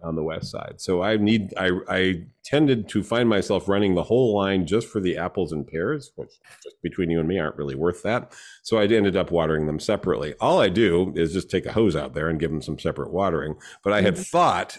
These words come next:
Speaker 1: I could run a line for all of my fruit trees and run it the same duration, same interval. The Citation rootstock and the higher water trees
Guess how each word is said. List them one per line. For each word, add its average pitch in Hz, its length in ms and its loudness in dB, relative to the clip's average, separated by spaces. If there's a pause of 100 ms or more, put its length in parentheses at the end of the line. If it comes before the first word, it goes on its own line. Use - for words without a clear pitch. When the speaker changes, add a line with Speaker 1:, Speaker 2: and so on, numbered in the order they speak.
(100)
Speaker 1:
I 98 60 0
could 87 160 -4
run 110 160 2
a 117 80 4
line 101 300 2
for - 180 -6
all 101 220 2
of 117 80 0
my 107 100 2
fruit 95 320 -2
trees 87 420 0 (200)
and 87 100 2
run 95 160 2
it 90 160 0
the 80 80 -8
same 107 380 0
duration, 85 580 0
same 90 300 0
interval. 80 480 -2 (360)
The - 80 -10
Citation 127 540 0
rootstock 95 720 0
and 78 80 -2
the 71 100 -4
higher 101 280 2
water 90 320 2
trees 82 480 0